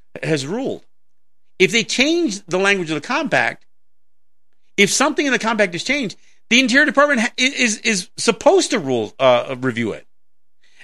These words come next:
And I'll tell you, here's what they have to review now. Now they're not reviewing a, a revenue sharing agreement that both parties agreed to.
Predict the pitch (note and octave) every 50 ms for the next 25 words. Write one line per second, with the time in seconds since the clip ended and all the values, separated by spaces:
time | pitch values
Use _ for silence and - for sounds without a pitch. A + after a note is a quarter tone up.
0 | - - F3 A3 A#3 A#3 C4+ D4+ C#4+ G#3 C#3+ - - - - - C4 B3+ B3+ C#4+
1 | A#3 A#3 G3+ A3 A#3 F#3+ G3+ G#3+ G3+ F#3+ E3+ F#3 F3+ E3+ E3 F#3+ A3 F#3 F#2 C#2
2 | - - - - - - - - - - - - - - - - - - - D3
3 | D#3 G3 A#3+ D4+ E4 E4 D#4 C4+ B3 A3 G#3+ F3+ E3 D3+ C#3 E3 E3+ E3+ D#3+ D3+
4 | C#3+ C3+ - - - - - - - - D3 D3+ D3+ D3 C3+ B2+ B2 - - -
5 | - C3 A#2+ C3 E3 E3+ D3+ D#3+ D#3 C3+ - - D#3 D3 C#3+ C#3 C3+ C#3 C3+ C3
6 | A2+ G2+ B2 C3+ C3+ C3 B2+ A2+ A2+ - - - - - - - - - - -
7 | - C3+ C3+ - - - D#3 D3+ - - - D3+ C#3+ B2+ A2 G2 G#2 - C#3 A3
8 | C4+ C4 - F#2+ D2 D#2